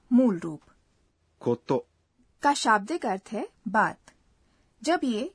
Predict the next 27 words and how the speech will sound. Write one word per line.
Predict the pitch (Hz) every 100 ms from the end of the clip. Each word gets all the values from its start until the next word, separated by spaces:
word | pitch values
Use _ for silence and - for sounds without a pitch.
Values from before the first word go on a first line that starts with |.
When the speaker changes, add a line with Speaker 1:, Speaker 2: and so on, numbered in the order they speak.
| _
Speaker 1:
क्रिया | - 240 254
के | 277 277 277
मूल | 240 233 294
रूप | 240 226
के | - 240
बाद | 240 190 208 226
लगता | 180 - 175
है, | 180 214 370 _ _ _
तब | 240 233
क्रिया | - 247 233 -
संज्ञा | - 294 294 277 202
में | 175
बदल | 175 175
जाती | 170 170 - 175
है। | 208 - _ _ -
तो | 190
यहाँ | 185 196 185 262 _ _ _ _ _ _ 127
Speaker 2:
見 | 151 147
る | 113
こ | - 69
と | - - _ _ _ _ -
Speaker 1:
का | 294
मतलब | 269 262 320 330
भी | 254 330 - -
देखना | 190 269 277 277 220
ही | 196 180
है, | 175